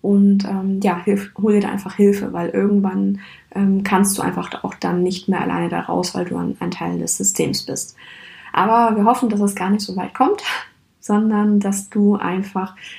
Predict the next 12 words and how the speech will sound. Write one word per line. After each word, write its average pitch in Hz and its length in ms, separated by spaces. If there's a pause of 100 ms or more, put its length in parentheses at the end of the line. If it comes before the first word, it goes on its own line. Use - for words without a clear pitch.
(160)
in 208 160
deinem 196 180
täglichen 202 460
Berufsleben 180 720
die 196 120
Chance - 380
hast, - 240
ein 175 120
bisschen 175 360
zu - 200
spielen, 294 360 (400)
weil 190 560